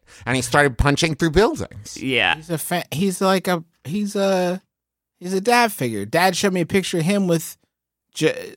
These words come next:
Speaker 3: with, with him, and I said, "Oh, two dads. There's my two dads that I have.
Speaker 2: Yeah.
Speaker 3: My dad and my real dad, my bio
Speaker 2: My big
Speaker 3: dad.
Speaker 2: dad. My big bone crushing <laughs> fridge dad.
Speaker 3: My big strong dad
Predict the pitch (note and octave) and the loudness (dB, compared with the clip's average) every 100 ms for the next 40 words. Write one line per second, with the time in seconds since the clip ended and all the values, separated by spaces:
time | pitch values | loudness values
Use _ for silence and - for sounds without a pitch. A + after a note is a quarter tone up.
0 | A#2+ C3 C#3 C3+ C#3+ C#3+ F#3 F3+ C#3+ D3 | -10 -2 0 2 2 2 2 2 2 2
1 | F#3+ A#3 - A3 A3+ C4+ C#3+ G2+ - - | 4 4 4 2 4 6 4 2 -2 -10
2 | - D3+ D#3 E3 D#3+ G#3 G#3 G3+ F#3 C3+ | -6 -2 0 2 0 2 4 6 4 2
3 | F#2+ D#2+ E2+ - - - - B2 G#2+ B2 | -2 -4 -8 -12 -16 -10 0 0 2 -2
4 | B2+ C#3+ D#3 C#3+ C3 - - B2+ C3+ F#3+ | 0 2 2 2 -4 -6 -8 -2 0 2
5 | C#3 C3 C3 D3+ D3 C3+ F#3 A#2 F2+ C#3+ | 0 -2 0 2 4 4 0 0 -2 0
6 | D#3 C3 E3+ C#3 D3+ C#3 B2+ D3 C3+ - | 2 2 0 2 2 4 2 2 2 2
7 | D3+ - D#3+ - F3 E3 C3 B2+ - C3 | 0 2 2 2 2 0 0 0 2 2
8 | D#3 D3 F#3 A3+ - - G#3 A3+ D4+ C#4 | 0 0 -2 -2 -4 -6 0 4 4 4
9 | E3 C3 A2 E2+ C3+ | 2 0 0 -2 -8